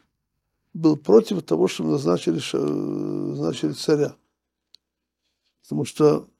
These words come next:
ш-, сам Шмуэль, он правил народом Израиля. Он был, он был великим в Торе и был пророком. Но когда народ Израиля просил его назначить царя,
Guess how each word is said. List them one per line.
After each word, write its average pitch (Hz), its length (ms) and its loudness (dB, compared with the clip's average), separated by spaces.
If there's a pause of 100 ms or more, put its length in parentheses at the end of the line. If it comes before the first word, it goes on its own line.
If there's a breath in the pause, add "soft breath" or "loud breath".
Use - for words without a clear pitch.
(160)
ш-, - 260 -10
сам 220 320 6
Шмуэль, 185 640 8 (160)
он 165 320 0 (280)
правил 196 300 6
народом 170 300 4
Израиля. 147 540 4 (840)
Он 147 300 2
был, 156 400 2
он 170 180 4
был 160 140 10
великим 175 340 2
в 127 60 -10
Торе 113 380 8
и - 40 4
был 117 200 4
пророком. 156 560 0 (1120)
Но 147 180 0
когда 156 400 4
народ 165 240 4
Израиля 95 460 4
просил - 480 0
его 160 360 4 (760)
назначить 160 440 2
царя, 170 440 6